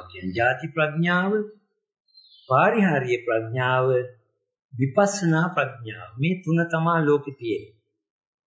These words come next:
ජාති ප්‍රඥාව අපිට වෙනස් කරන්න බෑ. ජාති ප්‍රඥාවෙන් යම් දෙයක් අපිට දුන්නද, එය ඉහළට පහළට යැවීම, ඒ නියම තත්වයට පල ගැනීමත්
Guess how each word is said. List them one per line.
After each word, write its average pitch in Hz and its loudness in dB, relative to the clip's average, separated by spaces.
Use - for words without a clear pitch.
ජාති 170 2
ප්‍රඥාව 185 0
අපිට 165 -2
වෙනස් 139 -2
කරන්න 139 -4
බෑ. 107 -4
ජාති 196 4
ප්‍රඥාවෙන් 139 -2
යම් 147 -2
දෙයක් 156 -2
අපිට 131 -10
දුන්නද, 135 -2
එය 165 6
ඉහළට 214 2
පහළට 190 -2
යැවීම, 127 2
ඒ 143 6
නියම 170 4
තත්වයට 185 2
පල 117 -2
ගැනීමත් 180 2